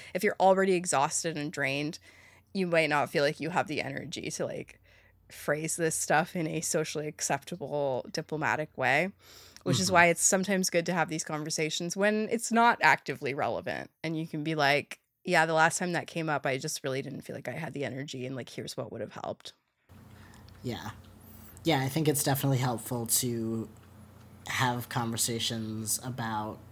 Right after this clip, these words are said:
Speaker 2: these sorts of things when you have kind of the bandwidth to give the full context for things and really
Speaker 1: Mm-hmm.
Speaker 2: talk about, like, the different experiences you've had and the ideas that might sound good and might not, so that at the times when you're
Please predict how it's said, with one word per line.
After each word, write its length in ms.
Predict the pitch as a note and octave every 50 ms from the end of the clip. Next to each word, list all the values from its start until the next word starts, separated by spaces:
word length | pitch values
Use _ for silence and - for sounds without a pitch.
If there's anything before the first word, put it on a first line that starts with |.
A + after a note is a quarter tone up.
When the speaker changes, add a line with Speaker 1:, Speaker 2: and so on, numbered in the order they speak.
| - - -
Speaker 2:
these 180 | - D3 C3+ -
sorts 320 | - - D3+ C#3 C#3+ -
of 120 | C#3 C3+
things 400 | - C#3+ C3+ B2+ B2+ C3 B2+ -
when 160 | B2+ B2 A#2+ A#2+
you 100 | A#2+ A#2
have 540 | G#2+ A#2+ A#2 A2+ A2+ A2+ A2+ A2 - - - - - - - - - - - - - - -
kind 160 | - A3+ G#3
of 80 | E3 D3
the 60 | E3
bandwidth 400 | D#3 D#3 D#3+ D3+ D3+ C#3+ C#3 C#3+ -
to 100 | - C3
give 360 | B2 C#3 C3+ C3 B2+ A#2+ A#2
the 60 | A#2+
full 200 | - - D3 C3+
context 600 | C3+ - B2 A#2+ A#2+ A#2 - D#3+ D#3 - - -
for 140 | - - D#3+
things 580 | C#3 - E3 D#3+ D#3+ E3 E3+ E3+ D#3+ - - - -
and 340 | - C#3 C3+ B2+ B2+ A#2+ B2+
really 200 | C3 B2 A#2 A#2
Speaker 1:
Mm-hmm. 20 | -
Speaker 2:
talk 300 | - A#2+ A2 A2 - A#2
about, 520 | A2+ A#2+ A#2 A2+ A2 G#2+ G#2+ F#2 - -
like, 520 | A#2+ A#2 A2 A2 G2+ G2 - - - - _ _ _ _ _ _ _ _ _ _ _ _ _ _ _ _ _ _ _ _ _ _ _ _ _ _ _ _ _ _ - - -
the 100 | E3+ D#3
different 340 | C3+ D#3+ D3+ C#3+ E3+ D#3 C#3
experiences 640 | C#3 - - - E3 E3 D#3+ D#3 C#3 - D3+ C3+
you've 100 | C3+ B2+
had 280 | D3 F#3+ G3+ F#3+ F#3 F3+
and 100 | E3 D3+
the 80 | C#3 C#3
ideas 460 | C3 B2+ B2+ C3+ C#3+ C#3+ C3+ C3 C3+
that 320 | - C3+ B2 A#2 - - C3+
might 240 | C#3+ C#3+ C#3+ C3+
sound 220 | C#3 - C3+ C3+ C3
good 140 | C3+ B2+ B2
and 120 | A#2+ A2+
might 300 | A#2 A#2 A#2 A2+ A2+ -
not, 360 | C3+ D3 D3 C#3+ C#3 C3+ C#3 - - - - - -
so 240 | - - - D#3 C#3+
that 300 | C#3 C3+ C3 B2+ - -
at 180 | - D3 C#3 C#3
the 80 | - C3+
times 480 | - C#3 C3 B2+ B2+ B2 A#2+ A#2+ -
when 220 | B2+ B2+ B2+ B2 B2
you're 340 | A#2 A2+ A#2 A#2 G#2 -